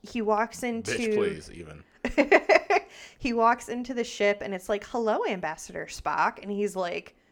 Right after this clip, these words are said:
Speaker 1: "You've got some splaining to do."
Speaker 2: Right. Yeah.
Speaker 1: Um,
Speaker 2: So, well, so where are we at? So, yeah, so,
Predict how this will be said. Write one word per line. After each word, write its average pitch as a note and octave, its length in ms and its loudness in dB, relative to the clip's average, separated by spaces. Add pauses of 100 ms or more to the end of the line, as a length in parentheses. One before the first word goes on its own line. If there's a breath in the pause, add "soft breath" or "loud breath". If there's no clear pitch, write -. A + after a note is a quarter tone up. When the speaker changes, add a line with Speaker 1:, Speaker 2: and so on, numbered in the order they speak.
(640 soft breath)
Speaker 1:
"You've G#3+ 240 -8
got C#4 220 2
some G3+ 140 -6
splaining G3+ 680 -6
to E3+ 100 -8
do." E3 560 -6 (360 loud breath)
Speaker 2:
Right. D#3+ 360 -4 (280)
Yeah. G3+ 320 6
Speaker 1:
Um, G3+ 300 -6 (2250 loud breath)
Speaker 2:
So, F#2+ 460 0 (280)
well, C3+ 340 2 (840)
so - 200 -18
where F#2 100 -8
are E2+ 60 -8
we D#2+ 120 -10
at? - 160 -14
So, D3+ 120 4
yeah, C3 180 4
so, G#2+ 380 -2